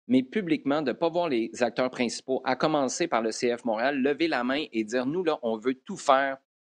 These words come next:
pour participer à ça. » Et après, si le politique prend une décision de pas contribuer et que ça a pas de sens, OK.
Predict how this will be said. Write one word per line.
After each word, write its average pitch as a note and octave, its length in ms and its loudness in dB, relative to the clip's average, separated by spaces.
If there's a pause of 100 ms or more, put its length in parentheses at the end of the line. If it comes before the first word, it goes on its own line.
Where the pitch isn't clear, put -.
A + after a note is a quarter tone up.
(100)
pour A2 180 -2
participer - 720 2
à A2 120 2
ça. » G#2 300 -2 (320)
Et A2+ 220 2
après, B2 640 0 (260)
si F3 600 0
le A2 120 0
politique B2+ 680 -2
prend A#2+ 160 0
une A2 120 0
décision A2+ 460 0
de A2 100 -4
pas A#2+ 160 -2
contribuer A2 760 0 (300)
et A#2 80 0
que A2+ 60 0
ça A#2 120 6
a G#2+ 40 0
pas A2 160 0
de - 40 -14
sens, D#3+ 520 -2
OK. C#3+ 280 0